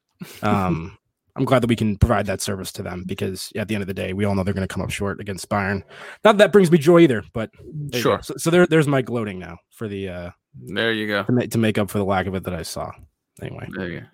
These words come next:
Speaker 2: There you go. So, I mean, everyone, everyone, everyone's disappointed, right? 'Cause Bayern's are still in first, and then, you know, so Leipzig are not in first. So you got the bittersweet thing there, right? So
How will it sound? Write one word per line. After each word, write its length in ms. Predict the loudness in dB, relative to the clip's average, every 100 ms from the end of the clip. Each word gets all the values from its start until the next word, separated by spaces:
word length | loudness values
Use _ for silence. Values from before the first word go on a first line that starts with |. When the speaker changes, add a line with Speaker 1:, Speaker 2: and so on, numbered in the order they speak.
| -12
Speaker 2:
There 180 | -6 -4
you 100 | 2
go. 180 | 2 6
So, 260 | 6 4 2 6
I 40 |
mean, 120 | 8 10
everyone, 240 | 10 8
everyone, 400 | 8 8 6 2
everyone's 320 | 2 4 4
disappointed, 400 | 0 -4 0 2
right? 220 | 4 2
'Cause 100 | 0
Bayern's 440 | 0 2 0 -2 -10 -6
are 100 | -4
still 200 | -2 -2
in 40 | 0
first, 500 | 6 8 8 4 -10 -20 -20 _
and 100 | -4
then, 120 | -2
you 80 | -2
know, 160 | -2 -2
so 160 | -2
Leipzig 340 | 0 -2 -2 -4
are 80 |
not 120 | -2 -4
in 60 |
first. 220 | -2 -2
So 80 | 0
you 220 | -2 0
got 140 | -2 -2
the 100 | -4
bittersweet 500 | -2 -2 -2 -4 -2
thing 200 | -4 -2
there, 180 | -2 0
right? 200 | -2 -2
So 300 | 0 0